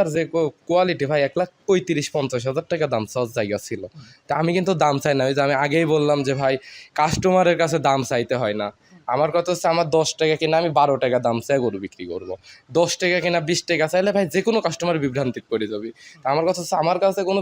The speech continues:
Speaker 1: বিভ্রান্তি নাই। এক লক্ষ পনেরো হাজার টাকা ফিক্সড প্রাইস ভাই।
Speaker 2: আচ্ছা।
Speaker 1: এখানে কোনো দরদামের সুযোগ নেই। দর্শক শুধু ফোন দিবে, বুকিং করবে।
Speaker 2: গরু দেখবে, পছন্দ হলে অবশ্যই
Speaker 1: হ্যাঁ,
Speaker 2: বুকিং
Speaker 1: হ্যাঁ,
Speaker 2: করে
Speaker 1: হ্যাঁ।
Speaker 2: দিবে।
Speaker 1: আর গরুতে একটা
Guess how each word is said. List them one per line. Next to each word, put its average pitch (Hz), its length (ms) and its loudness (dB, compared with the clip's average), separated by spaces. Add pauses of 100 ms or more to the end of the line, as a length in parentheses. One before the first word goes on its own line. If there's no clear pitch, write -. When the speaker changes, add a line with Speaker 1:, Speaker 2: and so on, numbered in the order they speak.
Speaker 1:
বিভ্রান্তি 180 440 0
নাই। 226 100 2 (120)
এক - 140 -8
লক্ষ 175 160 -4 (120)
পনেরো 165 300 -2
হাজার 170 220 -2
টাকা 208 120 0 (120)
ফিক্সড 220 280 -2
প্রাইস 101 280 0
ভাই। 104 120 -2
Speaker 2:
আচ্ছা। - 260 -16 (180)
Speaker 1:
এখানে 180 300 2
কোনো 214 200 2
দরদামের 160 460 0
সুযোগ 170 260 -2
নেই। 226 100 0 (100)
দর্শক 202 260 -4 (120)
শুধু 208 240 -4
ফোন 170 220 0
দিবে, 226 240 2
বুকিং 104 200 -4 (100)
করবে। - 200 -18 (180)
Speaker 2:
গরু 202 220 -4
দেখবে, 202 260 -2 (260)
পছন্দ 247 380 -4
হলে 277 180 0
অবশ্যই - 260 -4
Speaker 1:
হ্যাঁ, - 60 -8
Speaker 2:
বুকিং 117 180 -8
Speaker 1:
হ্যাঁ, 110 120 -12
Speaker 2:
করে 147 100 -14
Speaker 1:
হ্যাঁ। 143 80 -20
Speaker 2:
দিবে। 123 200 -6
Speaker 1:
আর 143 80 0 (100)
গরুতে 170 280 -2 (100)
একটা 185 140 -2